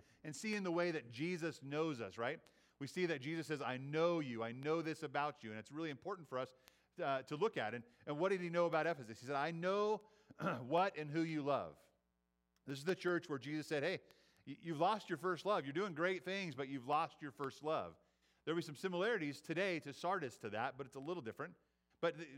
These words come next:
Jesus knows, "I know what and who you love." So for you and I, that's a challenge, right? That what we love and who we love is, is revealed to Jesus. Even though we might hide it from other people, he knows. He says also in Smyrna, the next church, he said, "I know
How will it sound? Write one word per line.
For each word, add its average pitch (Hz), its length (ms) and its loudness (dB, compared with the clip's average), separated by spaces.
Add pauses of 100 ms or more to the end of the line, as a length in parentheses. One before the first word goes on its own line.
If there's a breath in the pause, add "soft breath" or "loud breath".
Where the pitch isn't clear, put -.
Jesus 165 280 0
knows, 190 240 0
"I 139 120 2
know 170 320 4
what 180 400 4
and 175 100 -2
who 175 120 0
you 202 160 -2
love." 220 280 0 (880)
So 160 120 -2
for 147 80 -4
you 175 100 2
and 185 100 2
I, 202 140 4
that's 165 160 0
a 147 60 -14
challenge, 135 520 -2
right? 147 240 2 (520 soft breath)
That 143 180 2
what 180 180 4
we 196 140 4
love 170 340 6
and 147 80 -2
who 190 160 2
we 180 120 4
love 135 340 2
is, 135 220 -6 (120)
is 131 200 -6 (340)
revealed 156 440 2
to 147 40 -4
Jesus. 127 480 -4
Even 151 180 -2
though 175 120 2
we 165 160 0
might 160 260 0
hide 135 260 0
it 185 140 -4
from 170 120 -10
other 185 120 -4
people, 127 400 -8 (640 soft breath)
he 139 100 0
knows. 90 220 -4 (1400)
He 123 80 -8
says 147 180 0
also 175 300 2
in 156 100 -4
Smyrna, 175 380 -2
the 135 80 0
next 165 180 -4
church, 131 220 -2
he 123 60 -10
said, 147 120 -2
"I 156 120 2
know 196 400 0